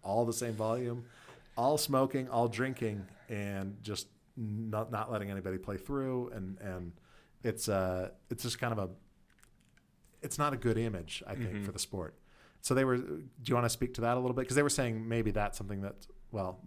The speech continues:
Speaker 1: I'm, I'm not putting words in their mouth. They weren't saying that, but that was one of the things they discussed as a
Speaker 2: Mm-hmm.
Speaker 1: possibility of what was holding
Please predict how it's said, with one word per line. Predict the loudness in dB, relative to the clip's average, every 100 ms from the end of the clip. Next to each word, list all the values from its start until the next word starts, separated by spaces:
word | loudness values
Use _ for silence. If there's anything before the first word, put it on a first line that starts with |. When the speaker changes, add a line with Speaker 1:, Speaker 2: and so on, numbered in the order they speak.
| -12
Speaker 1:
I'm, | -8 -8 -6
I'm | -2
not | 0
putting | 2 2
words | 2 0
in | -2
their |
mouth. | -4 -2
They | 2 2
weren't | 2
saying | -4 -6
that, | -8
but | -8
that | -6
was | -4
one | -4 -6
of |
the | -8
things | -10
they | -10
discussed | -8 -8 -6 -4 -4
as |
a | -4
Speaker 2:
Mm-hmm. | -6
Speaker 1:
possibility | -8 -8 -6 -6
of | -8
what | -10
was | -10
holding | -10 -10